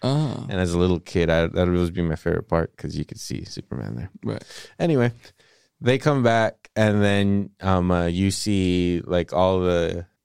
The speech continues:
Speaker 2: like, the old version, the, like, the nineteen sixties version of Batman.
Speaker 1: Mm.
Speaker 2: What else do you see? Well, the big, the big reveal is you see, you finally see Nick Cage as Superman.
Speaker 1: Fuck yeah.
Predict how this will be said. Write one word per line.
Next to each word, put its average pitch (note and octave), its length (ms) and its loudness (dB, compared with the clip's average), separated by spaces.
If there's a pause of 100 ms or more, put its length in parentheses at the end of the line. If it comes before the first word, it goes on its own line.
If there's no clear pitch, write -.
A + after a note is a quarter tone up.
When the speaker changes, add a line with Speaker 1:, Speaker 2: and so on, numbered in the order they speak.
(480)
Speaker 2:
like, F2+ 180 -6
the - 200 -6
old G2+ 240 2
version, G2 580 0
the, F2+ 100 -2
like, E2+ 160 0
the F#2+ 80 -2
nineteen F#2+ 340 0
sixties F#2+ 440 -2
version G2 340 2
of F#2+ 160 0
Batman. F#2+ 800 2
Speaker 1:
Mm. A#2+ 420 0 (220)
Speaker 2:
What G#2 140 -4
else F#2 260 -2
do F2 80 -6
you E2+ 100 -4
see? D#2+ 540 -6 (760)
Well, A#2 160 2
the B2 100 2
big, B2+ 460 0
the A#2+ 100 4
big D3 260 2
reveal A2 480 4
is F#2+ 420 2
you G2+ 140 -2
see, A2+ 400 2
you G#2+ 80 2
finally C3+ 360 2
see B2 200 2
Nick A#2+ 280 2
Cage A2+ 380 2
as F#2 100 0
Superman. F2+ 600 2
Speaker 1:
Fuck A2 300 -4
yeah. - 280 -8